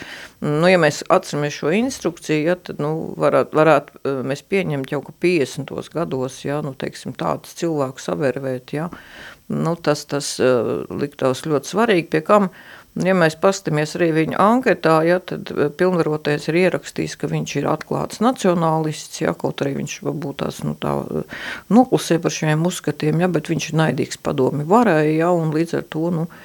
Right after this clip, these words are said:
mm, no vienas puses, jā, acīm redzot, eh, sarežģīts darbs,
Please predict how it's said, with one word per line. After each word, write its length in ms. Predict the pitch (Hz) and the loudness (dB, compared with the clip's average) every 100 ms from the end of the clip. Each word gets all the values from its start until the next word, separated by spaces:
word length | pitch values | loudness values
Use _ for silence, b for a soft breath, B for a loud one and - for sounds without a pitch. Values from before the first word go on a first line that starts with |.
| B B B B - | B B B B -6
mm, 720 | 143 147 143 139 139 135 135 | -4 -2 -2 -2 -2 -2 2
no 60 | 147 | 4
vienas 240 | 160 147 | 4 2
puses, 500 | - 147 143 - 143 | -2 -4 -4 -8 -2
jā, 320 | 180 170 160 - | 4 6 4 4
acīm 380 | 156 - 151 160 | 0 2 0 2
redzot, 360 | 165 139 - - | 0 -4 -6 -4
eh, 120 | 151 | -4
sarežģīts 880 | - 160 139 117 - - - - - 147 | 0 0 0 -2 -2 -4 -6 -14 -14 0
darbs, 460 | 160 151 - - | 2 2 -2 -10